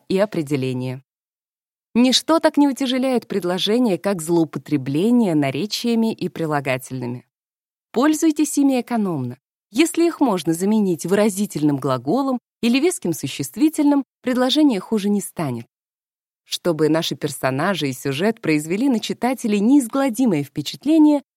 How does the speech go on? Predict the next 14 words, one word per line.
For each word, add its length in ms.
придется 460
установить 560
суровый 540
режим 360
подготовки 680
предложений, 840
и 80
тогда 300
они 220
выйдут 380
подтянутыми, 920
стройными 760
и 160
сильными, 640